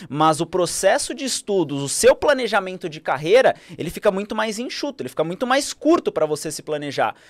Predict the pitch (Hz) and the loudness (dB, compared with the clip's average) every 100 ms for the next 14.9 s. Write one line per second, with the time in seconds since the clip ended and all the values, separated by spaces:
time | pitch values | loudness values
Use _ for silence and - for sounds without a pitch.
0 | - - 117 190 202 175 190 180 131 - | -10 0 2 4 0 2 4 6 4 2
1 | 180 233 214 190 185 214 226 190 190 185 | 8 8 6 4 6 6 4 2 0 -2
2 | 147 165 220 214 190 175 165 180 180 180 | -2 0 0 0 0 -2 -4 -6 -6 -6
3 | 170 165 175 180 180 175 - 170 170 175 | -6 -4 -2 -2 -4 -6 -2 0 0 -2
4 | 175 - 139 120 - - - _ - 214 | -4 0 0 0 -6 -16 -20 _ 2 4
5 | 233 196 165 147 165 139 185 214 - 180 | 6 6 4 2 -2 -2 -2 -2 -4 -2
6 | 160 196 - - - 139 120 - 87 80 | 0 -2 -8 -12 -4 -4 -2 -8 -12 -10
7 | 107 - 120 - 156 220 - 170 - 165 | -6 -4 -4 -2 2 4 4 -2 2 4
8 | 190 247 233 - 143 170 196 160 269 - | 4 -2 -10 -8 -2 -2 -2 -6 -8 -4
9 | 240 180 - - - 170 208 208 - 175 | -4 -6 -10 -12 -4 2 2 0 -6 -4
10 | 165 160 147 190 190 104 - _ - 123 | -4 -6 -6 -6 -8 -14 -16 _ -2 -2
11 | - 135 165 220 175 139 156 - - - | -4 -6 -4 2 4 2 0 -8 -18 -8
12 | 139 139 147 151 147 151 - 160 151 156 | -6 -4 -6 -4 0 0 0 -4 -4 -6
13 | 160 214 220 151 147 143 151 - - 143 | -8 -8 -6 -6 -6 -6 -6 -6 -8 -8
14 | 151 143 247 202 120 - 139 180 180 | -8 -4 0 0 -2 2 4 4 0